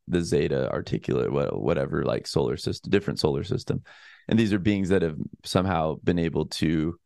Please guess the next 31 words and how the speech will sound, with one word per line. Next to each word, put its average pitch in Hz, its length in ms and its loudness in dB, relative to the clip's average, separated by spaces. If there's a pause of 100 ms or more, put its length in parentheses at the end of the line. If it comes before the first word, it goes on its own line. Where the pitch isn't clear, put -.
(440)
uh, 73 280 2
do 85 500 2
ex-, - 360 -4 (100)
do 85 400 0 (100)
interplanetary 73 1400 -2
travel, 71 680 -2
um, 90 400 -2 (640)
either 82 320 2
being 85 260 0
that 85 120 0
they're 87 100 2
immortal 90 640 0
and 85 160 2
they're 78 180 2
able 95 300 2
to 110 80 2
just, 98 200 0
like, 98 140 2
live 92 300 0
for, 85 320 0 (400)
you 95 160 4
know, 76 320 -2 (220)
tens 87 200 2
of 78 80 -2
thousands 78 320 2
of 85 100 2
years 82 260 0
while 82 120 4
they 80 140 -2
travel, 92 580 2
um, 85 380 2